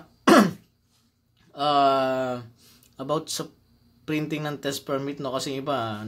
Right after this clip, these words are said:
tatanong kung totoo ba yung nakalagay, kung P B T or C V T. Ah, last year kasi, no, ah, na-, nakalagay din yan, pag P is P B T, kapag C is C B T. Pero yung iba,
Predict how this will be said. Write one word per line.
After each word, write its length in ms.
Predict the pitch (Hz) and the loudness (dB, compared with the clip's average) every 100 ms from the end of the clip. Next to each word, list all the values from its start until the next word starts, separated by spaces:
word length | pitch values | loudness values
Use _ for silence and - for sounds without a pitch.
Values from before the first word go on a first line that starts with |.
| 110 | -6
tatanong 480 | 117 117 135 135 117 | -6 -4 -4 -4 -6
kung 200 | 120 117 113 110 107 110 | -10 -8 -8 -6 -8 -8
totoo 400 | 123 113 123 110 | -12 -10 -8 -6
ba 80 | 117 | -4
yung 320 | 117 113 113 | -6 -6 -8
nakalagay, 480 | 110 117 113 120 117 | -8 -6 -6 -6 -6
kung 240 | - 107 | -10 -14
P 160 | 107 117 | -10 -10
B 240 | 107 123 | -8 -10
T 160 | 110 131 107 | -10 -10 -8
or 80 | 107 | -8
C 240 | - 110 | -10 -10
V 160 | 123 123 | -10 -10
T. 240 | 131 127 127 - - _ _ _ _ _ - _ _ _ _ _ _ _ | -8 -8 -10 -14 -18 _ _ _ _ _ -20 _ _ _ _ _ _ _
Ah, 720 | 180 185 180 175 170 165 156 135 - _ _ _ | -2 2 2 4 4 4 2 -4 -14 _ _ _
last 320 | 151 170 - | 0 2 0
year 80 | 185 | -2
kasi, 320 | 175 170 185 | -2 0 0
no, 240 | 147 127 135 - _ _ _ _ _ _ _ - | -2 -8 -12 -20 _ _ _ _ _ _ _ -10
ah, 720 | 135 143 143 143 139 135 131 139 151 | -2 2 4 4 2 0 -2 -6 -8
na-, 160 | 160 175 | -6 -4
nakalagay 480 | 175 185 180 175 | -2 0 2 0
din 240 | 165 151 160 | 0 -2 -4
yan, 80 | 143 | -2
pag 320 | 135 139 - | -4 -4 -6
P 400 | 175 135 127 110 110 | -4 -4 -4 -10 -12
is 160 | - | -10
P 160 | - 123 | -12 -6
B 240 | 143 139 | -4 -4
T, 160 | 131 113 | -8 -10
kapag 400 | 113 110 110 107 | -10 -6 -6 -6
C 320 | - 139 107 | -10 -6 -6
is 80 | 104 | -8
C 160 | 107 | -12
B 160 | 101 107 | -12 -14
T. 240 | - 117 | -12 -14
Pero 400 | 110 127 135 131 | -8 -8 -6 -4
yung 160 | 135 139 | -4 -4
iba, 400 | 143 139 104 - | -6 -4 -4 -6